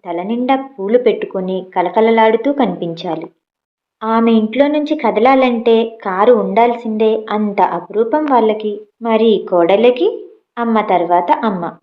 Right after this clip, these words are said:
మాటల్లోనే కాదు, అభిమానంలో కూడా. కోరి కోరి తన ఇష్టానుసారం కట్టించుకున్న భవంతి,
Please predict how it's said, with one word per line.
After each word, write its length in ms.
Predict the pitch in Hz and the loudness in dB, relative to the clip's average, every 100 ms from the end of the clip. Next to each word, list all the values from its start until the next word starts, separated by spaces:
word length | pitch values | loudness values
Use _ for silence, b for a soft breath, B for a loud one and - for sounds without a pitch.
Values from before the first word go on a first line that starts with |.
| _ _ _ _ | _ _ _ _
మాటల్లోనే 580 | 170 170 208 254 269 277 | -12 -4 0 4 4 2
కాదు, 520 | 269 247 247 196 - - | 2 2 2 0 -6 -6
అభిమానంలో 680 | 185 202 208 202 185 175 180 | -6 -4 -2 -4 -4 -2 -2
కూడా. 400 | - 147 170 - _ _ _ - | 0 -2 -2 -4 _ _ _ -8
కోరి 360 | 214 214 214 208 | -2 2 2 2
కోరి 360 | 214 220 285 | 4 4 4
తన 200 | 302 269 | 2 0
ఇష్టానుసారం 800 | 240 - 247 254 269 285 277 285 | 0 -2 0 2 2 4 2 2
కట్టించుకున్న 680 | 269 247 226 220 - 208 202 | 0 0 -2 -4 -6 -4 -4
భవంతి, 600 | 175 175 180 202 196 | 0 0 0 -2 -6